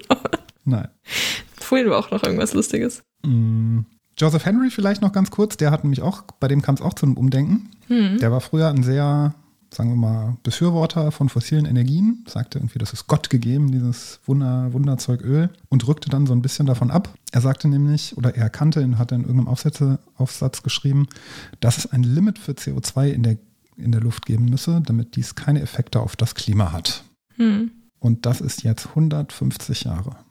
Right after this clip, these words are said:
Speaker 1: Und erst hundert Jahre später gab's überhaupt hier dieses Grenzen des Wachstums vom Club of Rome. Also das war schon deutlich, deutlich früher bekannt, dass da irgendwo ein Limit
Speaker 2: Hm.
Speaker 1: vermutlich ist.
Speaker 2: Äh,
Speaker 1: Genau.
Speaker 2: Seepferdchen-Update. Die, die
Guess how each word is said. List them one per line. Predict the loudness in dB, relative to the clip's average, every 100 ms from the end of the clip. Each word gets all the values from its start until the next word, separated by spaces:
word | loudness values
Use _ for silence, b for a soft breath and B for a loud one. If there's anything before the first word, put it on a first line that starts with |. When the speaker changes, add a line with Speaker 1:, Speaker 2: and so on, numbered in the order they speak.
| _ _ -4
Speaker 1:
Und | -4 -2
erst | -2 -2 -2 -2
hundert | 0 0 -2
Jahre | -2 -2
später | -2 0 0 2 0 0 -2
gab's | -4 -4
überhaupt | -2 0 -2 -2
hier | -2
dieses | 0 2 0 -2 -12 -14
Grenzen | -2 0 2 0
des | 2
Wachstums | -4 -2 0 0 2
vom | 0
Club | 0 -2
of | -2 0
Rome. | 2 2 0 -4 _
Also | 0 2 2 0 -4 -14 -8
das | -8 -2
war | -4
schon | 0 -2 -2 -6
deutlich, | 0 0 0 -4
deutlich | -2 0 0
früher | -2 0 0
bekannt, | 0 2 0 0 -8
dass | -10
da | -8 -10 -10 _ _
irgendwo | -6 -4 -4 -8 -8 -6
ein | -2
Limit | 0 0 -4 -12 _ _ _
Speaker 2:
Hm. | 2
Speaker 1:
vermutlich | 4 4 2 -6
ist. | -10 -14 _
Speaker 2:
Äh, | 0 2 0 -6 -2
Speaker 1:
Genau. | 0 0 -2 _
Speaker 2:
Seepferdchen-Update. | -2 0 2 2 2 2 0 2 0 0 -4 -10 B B B -20 _
Die, | 0 2 2
die | 0 0 0 -2